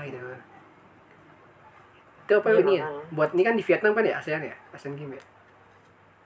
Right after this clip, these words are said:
Speaker 1: Iya, asean Game sih?
Speaker 2: Ah, iya, s-, bukan
Speaker 1: Eh,
Speaker 2: asean
Speaker 1: bukan asean
Speaker 2: Game.
Speaker 1: Game ya? Apa namanya?
Speaker 2: Nggak tahu sih, gue lupa namanya.
Speaker 1: Kayak Asia, kayak Asia, asean Game deh.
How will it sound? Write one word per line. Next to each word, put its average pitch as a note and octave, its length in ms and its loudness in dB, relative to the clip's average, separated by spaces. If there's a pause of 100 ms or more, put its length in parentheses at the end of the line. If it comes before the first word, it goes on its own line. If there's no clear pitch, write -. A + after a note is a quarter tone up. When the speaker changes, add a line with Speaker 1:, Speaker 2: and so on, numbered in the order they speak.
(280)
Speaker 1:
Iya, G3 140 6
asean A3+ 140 0
Game B3 160 -2
sih? E4+ 160 -6 (480)
Speaker 2:
Ah, D#3 240 6
iya, F3+ 260 2
s-, - 200 -4 (220)
bukan D3 220 -12
Speaker 1:
Eh, C3+ 140 -8
Speaker 2:
asean - 160 -6
Speaker 1:
bukan D3 160 -4
asean D3 160 -2
Speaker 2:
Game. E3 80 -2
Speaker 1:
Game F3 100 -2
ya? A#2 80 -6
Apa C#3 100 -12
namanya? F3+ 240 -10
Speaker 2:
Nggak C#3 160 -12
tahu D#3+ 180 4
sih, F#3+ 120 -8
gue F#3+ 140 -6
lupa E3+ 180 -4
namanya. E3+ 380 -6 (320)
Speaker 1:
Kayak D#4 160 2
Asia, G#3 240 4 (200)
kayak - 160 -2
Asia, F#3+ 280 10
asean D3 400 4
Game A#3 160 0
deh. F3 120 4